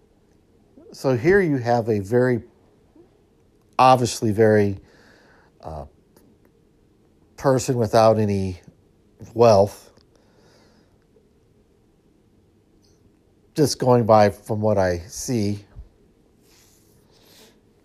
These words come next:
Um, and he, and he's gonna pass away.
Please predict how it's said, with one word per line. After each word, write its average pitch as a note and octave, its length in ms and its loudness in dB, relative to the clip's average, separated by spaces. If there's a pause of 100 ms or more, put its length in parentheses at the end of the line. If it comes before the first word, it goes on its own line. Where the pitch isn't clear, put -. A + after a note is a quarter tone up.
(300)
Um, A#2 440 -2 (220)
and A#2+ 100 -2
he, B2+ 200 -6
and C3 100 -4
he's A#2+ 160 -4
gonna B2 160 -2
pass B2 360 -2
away. B2+ 360 -6